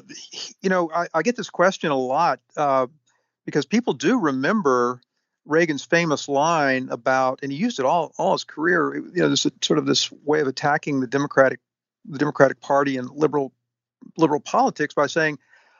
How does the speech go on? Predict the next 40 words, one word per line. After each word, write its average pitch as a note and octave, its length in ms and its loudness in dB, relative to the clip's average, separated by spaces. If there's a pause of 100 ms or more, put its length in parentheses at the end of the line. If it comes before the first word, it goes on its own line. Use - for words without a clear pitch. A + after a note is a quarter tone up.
(160)
"I G3 200 -2
didn't F#3+ 220 2
leave F3+ 420 -2
the D3+ 80 -8
Democratic D3+ 560 0
Party, C#3 300 2
the C3 80 -14
Democratic C#3 540 -2
Party C3 280 2
left C3 260 -4
me." G#3+ 200 0
And D#3 100 2
that E3+ 200 2
really F#3+ 280 0
is F#3+ 160 0
part F3 320 -2
of D3+ 60 -8
this C#3 140 -10
mythology C3+ 640 0
of A#2 100 -4
Ronald C3 340 2
Reagan, C3 380 0
that A#2 120 -6
he C#3+ 120 -18
was C3+ 240 0
this, - 340 2 (720)
this, - 480 -2 (340)
uh, B2+ 40 -10 (220)
you D#3+ 120 -2
know, D3+ 100 0
tr-, - 180 -2 (480)
uh, C#3+ 100 0 (100)
oh, D#3+ 200 4
this, D#3 300 -2
this, C#3 260 0
uh, - 180 -16 (160)
this C#3 240 0
sincere D#3+ 760 2
guy D3 480 -2
who, C#3+ 440 -4